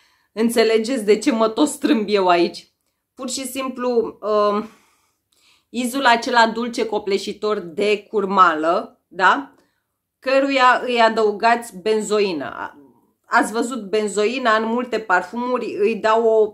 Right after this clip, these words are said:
tentă nu prea prietenoasă cu toată lumea, da?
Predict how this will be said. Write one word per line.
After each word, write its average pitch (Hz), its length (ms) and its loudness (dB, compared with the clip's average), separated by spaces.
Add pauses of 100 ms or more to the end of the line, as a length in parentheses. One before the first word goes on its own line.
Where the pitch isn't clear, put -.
(140)
tentă 220 720 -2 (360)
nu 240 460 -2
prea 226 300 4
prietenoasă 220 840 -2
cu 214 120 -12
toată 202 300 -2
lumea, 156 340 -4
da? 208 400 -2